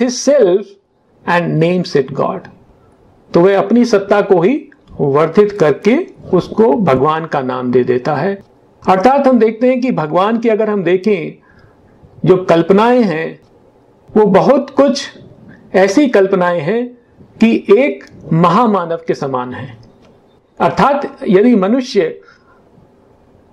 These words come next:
विकसित हो, अच्छा हो, तो वो किस प्रकार का होगा? तो वो जो भगवान है उसमें वही सब गुण हमें दिखाई देते हैं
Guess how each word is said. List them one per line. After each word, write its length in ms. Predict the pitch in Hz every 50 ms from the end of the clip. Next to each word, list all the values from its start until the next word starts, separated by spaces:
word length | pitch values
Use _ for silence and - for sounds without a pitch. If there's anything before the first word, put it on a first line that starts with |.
| _ _ _ _ _ - -
विकसित 480 | 139 214 247 240 - 330 330 240 -
हो, 400 | 170 165 151 143 139 - - _ _ _ _ _ -
अच्छा 380 | 175 190 190 190 - - 294 285
हो, 440 | 240 214 185 156 143 139 139 - _ _ _ - _ _ _ - - _ _ _ - _ _ _ -
तो 100 | - 254
वो 100 | 294 302
किस 260 | 247 - 285 254 -
प्रकार 400 | - 233 214 - 185 190 180 180
का 140 | 180 190 170
होगा? 600 | 147 139 151 156 151 190 214 220 220 - - _ _ -
तो 80 | 196 202
वो 140 | 208 220 185
जो 100 | 180 151
भगवान 500 | 143 147 143 143 151 165 190 226 226 202
है 340 | 170 185 202 202 - - _ -
उसमें 300 | 185 185 - - 233 214
वही 300 | 185 151 160 160 214 247
सब 280 | 247 - 208 196 170 143
गुण 160 | 170 190 185
हमें 380 | 156 139 160 175 180 180 - - - - - - -
दिखाई 400 | 139 143 139 - 143 165 196 214
देते 320 | 175 165 151 151 - 165 147
हैं 300 | 139 170 196 196 196